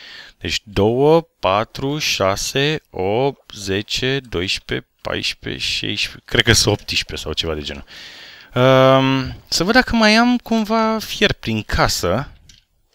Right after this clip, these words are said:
Mi-am consumat iar tot fierul, că de-aia am și... a și durat atât de mult proiectul acesta, fiindcă mănâncă foarte, foarte mult fier. Și asta fiindcă am vrut noi să fie frumos, estetic, cu bare.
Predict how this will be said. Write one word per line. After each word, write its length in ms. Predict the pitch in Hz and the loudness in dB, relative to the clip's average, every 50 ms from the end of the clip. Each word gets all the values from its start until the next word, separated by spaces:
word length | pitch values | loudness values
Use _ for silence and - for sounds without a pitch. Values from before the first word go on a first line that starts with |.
| _ _ _ _ _ _ _ _ | _ _ _ _ _ _ _ _
Mi-am 160 | 110 110 110 | 0 0 2
consumat 480 | - 123 110 - 135 135 127 - - - | 2 2 2 4 4 4 4 4 4 4
iar 160 | 135 113 - | 4 4 4
tot 240 | - - 110 - - | 4 2 0 0 0
fierul, 320 | - - 92 82 107 120 | -2 -2 -2 -2 -2 0
că 140 | - 123 117 120 117 - _ | 2 2 2 2 -2 -8 _
de-aia 320 | _ 123 127 143 165 185 196 | _ 0 2 4 4 4 4
am 80 | 202 | 4
și... 500 | 190 - - 202 190 185 185 180 180 170 - _ - _ _ _ _ _ _ _ _ _ _ _ _ _ _ | 2 2 2 2 2 0 0 -2 -2 -4 -8 _ -20 _ _ _ _ _ _ _ _ _ _ _ _ _ _
a 120 | - 123 123 | 0 0 2
și 140 | - - 143 | 2 0 0
durat 300 | 135 143 151 151 - 120 | 0 2 2 4 2 0
atât 180 | 107 - 123 | -2 -2 0
de 80 | 120 110 | 0 2
mult 220 | 110 110 113 107 | 4 4 2 2
proiectul 420 | - 110 107 107 104 - 110 107 95 | 2 2 0 0 0 -2 -2 0 0
acesta, 420 | 87 - 104 95 - - 113 131 | 0 0 0 -2 -2 0 -2 -2
fiindcă 600 | 135 - 139 123 - 135 131 131 131 135 139 131 - _ _ _ _ _ _ _ | -2 -2 -6 -4 0 2 2 2 2 0 -2 -6 -12 _ _ _ _ _ _ _
mănâncă 320 | 113 113 123 131 - 135 | -2 0 0 0 0 0
foarte, 340 | 120 - - 127 120 - 120 | -2 2 4 2 4 4 0
foarte 220 | - - 110 - 117 | -2 -2 -2 0 0
mult 180 | 113 110 104 | 0 0 0
fier. 240 | - - 80 73 - - _ _ _ _ _ _ _ _ _ _ _ _ _ _ _ _ _ _ _ _ _ _ _ _ _ _ _ _ _ _ _ | 0 -2 -4 -4 -4 -10 _ _ _ _ _ _ _ _ _ _ _ _ _ _ _ _ _ _ _ _ _ _ _ _ _ _ _ _ _ _ _
Și 140 | _ - 110 | _ 0 0
asta 200 | 107 101 - 120 | 0 2 2 2
fiindcă 240 | 104 120 117 104 123 | 2 2 2 4 4
am 80 | 113 117 | 4 4
vrut 160 | 117 123 113 | 2 2 2
noi 140 | 120 101 87 | 2 2 2
să 120 | - 85 | 2 -2
fie 160 | - - 98 | 0 0 0
frumos, 360 | 85 - - 95 95 104 98 | 0 0 -2 -2 0 0 0
estetic, 440 | - 85 - - 104 98 - 104 - | 0 -2 0 0 0 0 0 -2 -4
cu 100 | - 101 | -4 -6
bare. 520 | 92 82 90 104 110 87 76 90 120 - | -2 2 4 6 6 6 4 0 -2 -6